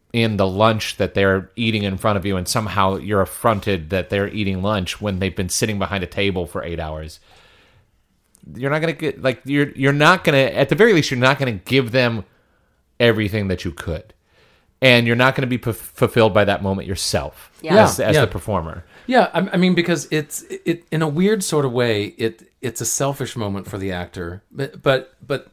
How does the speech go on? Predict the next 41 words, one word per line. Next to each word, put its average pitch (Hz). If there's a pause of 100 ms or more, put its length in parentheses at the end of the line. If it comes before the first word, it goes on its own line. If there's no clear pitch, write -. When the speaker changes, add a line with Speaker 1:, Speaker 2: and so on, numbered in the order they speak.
Speaker 3:
but 131
there's 131
still 151
that, 120
that 120
give 117
and 117
take 113
with 113 (360)
the 113 (180)
audience, 107
Speaker 2:
Yes. 190
Speaker 3:
quote 127
unquote, 107
Speaker 2:
Yeah. 110
Speaker 3:
audience 107
in 117
the 107
room 120
of 104
the 107
director, 104
casting, 98
and 98
all 95
that. 101 (340)
But 147
it, 147
but 143
it 147
still 190
has 147
to 131
be 120
a 117
selfish 117
moment 110
in 120
the 110
sense 107
of, 104